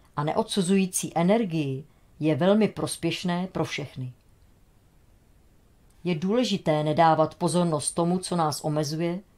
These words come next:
co nám vadí, s čím nesouhlasíme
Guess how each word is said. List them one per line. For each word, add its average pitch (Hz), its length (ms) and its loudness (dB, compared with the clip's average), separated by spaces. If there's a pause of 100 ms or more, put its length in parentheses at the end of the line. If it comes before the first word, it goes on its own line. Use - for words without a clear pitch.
(680)
co 185 160 0
nám 160 220 4
vadí, 160 500 -2 (500)
s - 80 -20
čím 180 220 2
nesouhlasíme 175 960 2